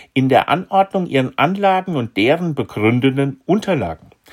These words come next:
Die Rechtmäßigkeit und die Einhaltung der Grundsätze der Wirtschaftlichkeit, Sparsamkeit, Nachhaltigkeit.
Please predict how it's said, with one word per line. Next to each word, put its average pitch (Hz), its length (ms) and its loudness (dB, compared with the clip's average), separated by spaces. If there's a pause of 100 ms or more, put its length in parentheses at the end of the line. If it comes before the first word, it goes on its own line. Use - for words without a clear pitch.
(320)
Die 135 120 6
Rechtmäßigkeit 196 1160 -2
und 131 300 -4
die 110 120 0
Einhaltung 170 720 -2
der 127 120 2
Grundsätze 160 720 -2
der 120 200 2
Wirtschaftlichkeit, 196 880 -2
Sparsamkeit, 151 920 0
Nachhaltigkeit. 135 920 -4